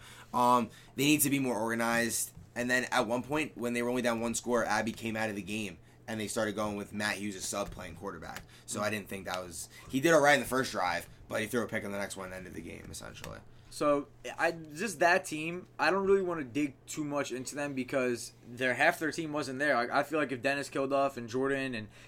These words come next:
Speaker 2: Taz were there, it's a completely different game. 'Cause I
Speaker 1: Yeah.
Speaker 2: think Taz is gonna play quarterback, puts Abby at receiver, which means Billy then draws your number two corner, and Christian draws your number three then. So I think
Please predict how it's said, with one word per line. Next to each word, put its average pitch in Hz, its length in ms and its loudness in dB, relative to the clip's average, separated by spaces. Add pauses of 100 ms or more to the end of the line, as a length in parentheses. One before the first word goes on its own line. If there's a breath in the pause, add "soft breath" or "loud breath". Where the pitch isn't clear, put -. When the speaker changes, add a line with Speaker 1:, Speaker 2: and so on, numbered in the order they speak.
(100)
Speaker 2:
Taz 143 300 8
were 147 60 0
there, 139 180 6
it's 131 80 -2
a - 40 -10
completely 143 400 -4
different 123 280 -2
game. 123 340 0
'Cause 123 120 -2
I 127 80 6
Speaker 1:
Yeah. - 80 0
Speaker 2:
think 147 220 -4 (260 loud breath)
Taz 156 220 6
is 147 100 -2
gonna 160 160 0
play 160 140 2
quarterback, 139 500 2
puts 139 180 -4
Abby 143 400 4
at 135 100 2
receiver, 120 560 0 (140 loud breath)
which - 180 -2
means 135 220 -6
Billy 139 360 0
then 135 220 2
draws 127 400 2
your 123 100 -2
number 123 260 0
two 147 260 0
corner, 113 460 -6 (320 loud breath)
and 117 220 0
Christian 135 560 2 (180)
draws 131 300 2
your 131 80 -2
number 120 200 -4
three 147 260 0
then. 117 200 0
So 127 100 0
I 135 80 4
think 147 320 -4